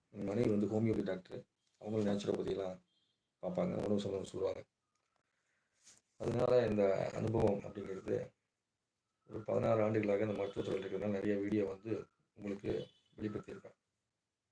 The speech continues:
இது லங்ஸ் டிசீஸ் அப்படிங்கிறது கொஞ்சம் அதிகமா நான் பார்க்க வேண்டிய சூழ்நிலை இறைவன் வந்து எனக்கு ஏற்படுத்தி கொடுத்தாரு. அப்படி ஏற்படுத்தி கொடுத்ததுனாலயே நான் என்ன பண்ணேன், அந்த லங்ஸ் சம்மந்தமான டிசீஸை,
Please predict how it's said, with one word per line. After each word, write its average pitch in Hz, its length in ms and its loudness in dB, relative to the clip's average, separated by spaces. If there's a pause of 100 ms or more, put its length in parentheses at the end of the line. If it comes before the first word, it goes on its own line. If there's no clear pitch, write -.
(1080)
இது 135 140 0
லங்ஸ் 143 380 4
டிசீஸ் - 420 0
அப்படிங்கிறது 104 520 0
கொஞ்சம் 107 360 2
அதிகமா 110 320 2
நான் 98 240 0
பார்க்க 110 240 2
வேண்டிய - 200 2
சூழ்நிலை 110 340 2
இறைவன் 101 340 4
வந்து 98 160 -4
எனக்கு - 200 -2
ஏற்படுத்தி - 380 -6
கொடுத்தாரு. - 340 -4 (1160)
அப்படி 110 240 2
ஏற்படுத்தி - 280 4
கொடுத்ததுனாலயே 104 480 2
நான் 101 100 2
என்ன 104 100 0
பண்ணேன், 98 240 -2
அந்த 92 120 -6
லங்ஸ் 110 240 -4
சம்மந்தமான 104 360 -2
டிசீஸை, - 420 -8